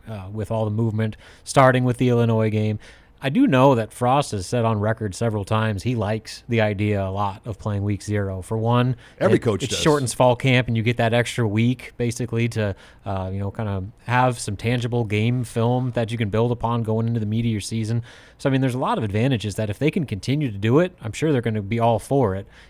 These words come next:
Speaker 1: It's just a matter of finding the best way to do it. But, uh,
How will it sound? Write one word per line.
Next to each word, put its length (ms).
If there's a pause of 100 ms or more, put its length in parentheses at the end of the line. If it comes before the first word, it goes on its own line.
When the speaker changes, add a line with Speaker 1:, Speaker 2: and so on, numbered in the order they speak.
Speaker 1:
It's 140
just 160
a 40
matter 280
of 80
finding 480
the 100
best 240
way 140
to 80
do 180
it. 100
But, 200 (340)
uh, 300